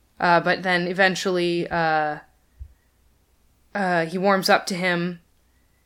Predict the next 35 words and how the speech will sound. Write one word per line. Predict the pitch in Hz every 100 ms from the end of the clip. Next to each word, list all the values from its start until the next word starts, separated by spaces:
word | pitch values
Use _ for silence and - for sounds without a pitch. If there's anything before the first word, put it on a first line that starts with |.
| _ -
and, | 202 196 180 180 175 -
uh, | 180 175
they, | 175 175
they | 170 175 170 - _ _ _ _ _ _ _ _
establish | - - 220 208 202
that | 202
they're | 190
probably | 170 196 170 180
going | 180 180
to |
sleep | 180 208 196
in | 180
the |
same | 170 185
bed | 202 320
again | 285 277 262
tonight, | 262 254 240 240 -
um, | 208 190 180 175
which | 196 -
Queequeg | 208 196 196
seems | - 185 170
kinda | 180 165
pleased | - 247 233
with, | 233 214 190 - _ _ - - - _ _ _ -
and, | 208 202 190 185 -
uh, | 190 180 175 170 160 - _ - - _ _ _ _ _ _ _ - -
they | 185
have | 208 202
a | 175
social | - 262 226 247 202
smoke. | - - 196 349 - - - _ _ _ _ _ _ -
Um, | 175 160 147 147
they, | 160 160
they | 165
share, | 165 - 185 185 185 185 208